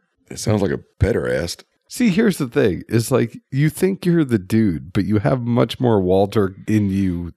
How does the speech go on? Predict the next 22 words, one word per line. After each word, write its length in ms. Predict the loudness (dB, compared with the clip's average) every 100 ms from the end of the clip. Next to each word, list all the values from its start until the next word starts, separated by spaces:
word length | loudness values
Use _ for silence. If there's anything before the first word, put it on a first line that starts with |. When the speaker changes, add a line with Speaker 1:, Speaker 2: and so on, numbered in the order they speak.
| -2
Speaker 2:
than 240 | 0 0
the 80 | -2
Speaker 1:
No, 80 | 0
Speaker 2:
dude. 600 | 2 2 0 -4 -8 -8
Speaker 1:
dude, 380 | -2 0 0 -4 _ -10
you're 720 | -8 -2 2 4 4 4 2 0
Walter. 840 | -4 0 2 4 2 -2 -8 -10 -16 _
You 140 | -2
go 120 | 0 0
from 220 | 0 0
zero 340 | 2 2 4
to 100 | 4
a 80 | 2
hundred. 460 | 0 -4 -6 -10 -14 _
I 80 | 0
never 240 | 2 2 2
even 140 | 2
get 120 | 0
razzled. 520 | -2 -2 -4 -6 -12 -18 _ _
Speaker 2:
You're 220 | -2 0 0
an 100 | 0
ass. 600 | -4 -4 -8 -14 -18